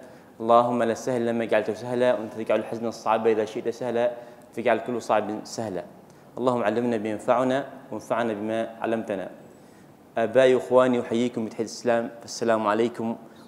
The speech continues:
ورحمة الله وبركاته. بحمد الله وتوفيقه، وصلنا في هذه الليلة المباركة إلى الدرس التاسع والعشرين من سلسلة في أنفسكم أفلا تبصرون. وحقيقة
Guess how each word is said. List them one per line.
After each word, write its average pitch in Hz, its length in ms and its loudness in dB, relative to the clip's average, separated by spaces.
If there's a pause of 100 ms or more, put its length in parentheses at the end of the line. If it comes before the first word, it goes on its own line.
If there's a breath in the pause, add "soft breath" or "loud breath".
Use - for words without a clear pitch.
(120)
ورحمة 110 360 -4
الله 110 420 2
وبركاته. 95 460 -2 (960)
بحمد 135 320 0
الله 127 360 8
وتوفيقه، 135 560 0 (640 loud breath)
وصلنا 127 720 4
في 117 200 -8
هذه 123 260 2
الليلة 117 260 4
المباركة 131 540 6 (320)
إلى 120 80 2
الدرس 131 360 4
التاسع 135 520 4 (640 loud breath)
والعشرين 123 760 -2
من 113 60 -6
سلسلة 117 380 -2
في 113 240 -2
أنفسكم 117 400 -6
أفلا 107 180 -4
تبصرون. - 360 -10 (960 loud breath)
وحقيقة 151 760 6